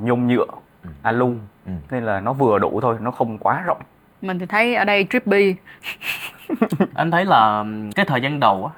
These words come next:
Speaker 4: mọi người sẽ bị lấn cấn giữa, khi đi đầu tư đó, lấn cấn giữa là thiết kế trước hay là
Speaker 3: Ừ.
Speaker 4: chọn mặt bằng trước.
Speaker 2: Ừ.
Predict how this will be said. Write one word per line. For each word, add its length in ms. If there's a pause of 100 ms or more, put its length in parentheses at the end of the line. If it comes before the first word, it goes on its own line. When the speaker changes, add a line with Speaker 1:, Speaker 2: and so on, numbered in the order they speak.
(220)
Speaker 4:
mọi 140
người 320
sẽ 160
bị 260
lấn 240
cấn 360
giữa, 540 (240)
khi 160
đi 240
đầu 120
tư 200
đó, 80 (220)
lấn 160
cấn 260
giữa 200
là 160 (480)
thiết 200
kế 120
trước 260 (220)
hay 100
là 200
Speaker 3:
Ừ. 80 (220)
Speaker 4:
chọn 140
mặt 120
bằng 200
trước. 260
Speaker 2:
Ừ. 80